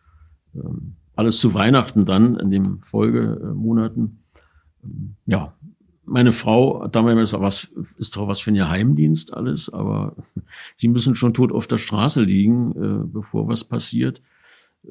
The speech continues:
Ich habe natürlich Anzeigen gemacht, aber da ist nie was rausgekommen.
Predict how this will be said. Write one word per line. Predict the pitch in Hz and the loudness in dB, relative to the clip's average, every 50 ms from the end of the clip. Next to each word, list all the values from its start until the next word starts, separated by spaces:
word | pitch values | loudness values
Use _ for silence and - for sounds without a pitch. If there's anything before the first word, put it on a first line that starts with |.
| 80 60 - - - - _ _ - | -14 -14 -14 -16 -18 -20 _ _ -8
Ich | - - | -4 -2
habe | 117 113 147 | 2 4 4
natürlich | 135 - 139 127 127 | 4 6 6 4 4
Anzeigen | - 117 127 135 - - 139 127 127 123 | 4 2 2 2 4 4 4 6 6 6
gemacht, | 117 107 117 120 117 - - | 6 6 4 2 0 -4 -6
aber | - 104 107 104 | -2 0 0 0
da | 107 | 0
ist | 107 104 - 107 | 0 0 2 4
nie | 123 127 | 4 4
was | 123 117 107 - | 2 0 -2 -2
rausgekommen. | - 92 92 92 - - - _ - - - 85 | -4 -4 -4 -6 -6 -10 -14 _ -16 -16 -16 -16